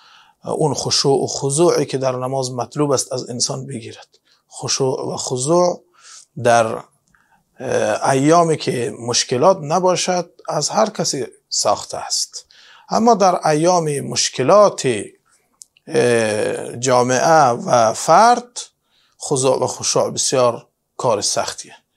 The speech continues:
که انسان از یک طرف ببیند که با مشکلات اقتصادی روبرو است، از یک طرف ببیند که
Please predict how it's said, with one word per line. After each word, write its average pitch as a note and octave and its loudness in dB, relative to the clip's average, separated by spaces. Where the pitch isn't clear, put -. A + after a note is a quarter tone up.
که A#2+ -14
انسان A#2+ -2
از - -6
یک B2+ 0
طرف B2 -4
ببیند B2 -6
که - -12
با A#2+ -4
مشکلات B2 0
اقتصادی A2+ -6
روبرو G#2+ -12
است، - -8
از A2 -18
یک B2 -12
طرف A#2+ -8
ببیند A#2+ -8
که - -12